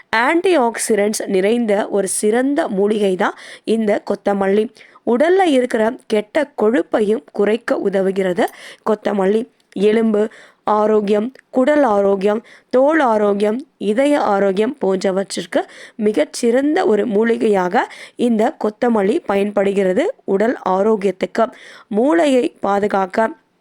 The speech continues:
இந்த கொத்தமல்லி உதவுகிறது. உணவு மூலம் பரவும் நோய்கள், நோய் தொற்றுகளை எதிர்த்து போராட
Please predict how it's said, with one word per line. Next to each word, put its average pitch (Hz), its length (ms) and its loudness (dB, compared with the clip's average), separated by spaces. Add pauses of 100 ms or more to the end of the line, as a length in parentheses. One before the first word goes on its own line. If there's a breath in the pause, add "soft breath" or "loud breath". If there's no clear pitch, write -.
(400)
இந்த 220 440 -2
கொத்தமல்லி 220 680 0
உதவுகிறது. 196 640 0 (380 loud breath)
உணவு 330 440 2
மூலம் 233 500 2
பரவும் 208 480 0
நோய்கள், 208 400 2 (360)
நோய் 285 260 2 (140)
தொற்றுகளை 233 640 0 (140)
எதிர்த்து 202 500 0 (140)
போராட 208 480 -2